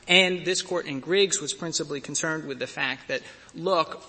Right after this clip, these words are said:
in the context of age and sex discrimination, there's no legitimate correlation between, uh, an, a disparate impact and a legitimate employer policy. That is not, in fact, what the rationale of Griggs is. The rationale of Griggs is that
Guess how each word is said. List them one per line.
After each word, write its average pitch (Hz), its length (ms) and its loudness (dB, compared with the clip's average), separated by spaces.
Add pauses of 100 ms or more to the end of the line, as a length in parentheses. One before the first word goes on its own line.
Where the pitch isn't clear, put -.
(100)
in 151 160 0
the 147 100 0
context 196 560 2
of 135 160 -2
age 170 300 4
and 143 100 -4
sex 151 240 2
discrimination, 143 680 -4
there's 131 200 -4
no 165 180 0
legitimate 156 720 2
correlation 143 920 0
between, 139 580 -4 (320)
uh, 127 340 6
an, 127 280 0 (120)
a 135 80 2
disparate 156 420 0
impact 135 440 -2
and 135 160 0
a - 20 0
legitimate 156 540 0
employer 143 400 -2
policy. 170 480 -2 (340)
That 214 220 6
is 170 160 0
not, 165 340 6
in 143 140 0
fact, 127 440 -2
what 135 200 -2
the 143 80 -6
rationale 131 500 2
of 127 140 -8
Griggs 143 320 0
is. 147 360 -2
The 160 120 -8
rationale 190 520 0
of 143 160 -6
Griggs 175 420 -2
is 143 240 -4
that 156 240 -2